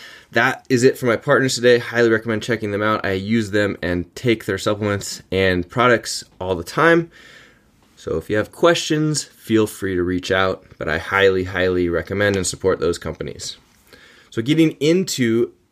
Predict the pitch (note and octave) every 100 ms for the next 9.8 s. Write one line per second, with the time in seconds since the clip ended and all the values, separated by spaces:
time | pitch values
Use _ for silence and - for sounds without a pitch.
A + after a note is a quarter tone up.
0 | _ _ _ _ _ _ _ _ _ -
1 | D#3 F#3 F3 D3 C3 A#2+ A#2 - - G#2+
2 | G#2+ - D3 C#3+ A2+ F2 - - - -
3 | _ _ - - - E3 D3+ A2+ - _
4 | _ A#2+ C3+ D#3 - G3 B3 - A#2+ G#2+
5 | - F#2+ F2 F2+ F#2 - - A#2+ B2 A#2
6 | A#2+ G2 E2 A2 C3+ F#3+ - D3 C3+ A2+
7 | A2 - G2+ F#2+ - F2+ - - A1 -
8 | - _ - - _ G#2 A2+ B2 B2 A#2+
9 | G2+ - _ _ C#3+ D#3+ -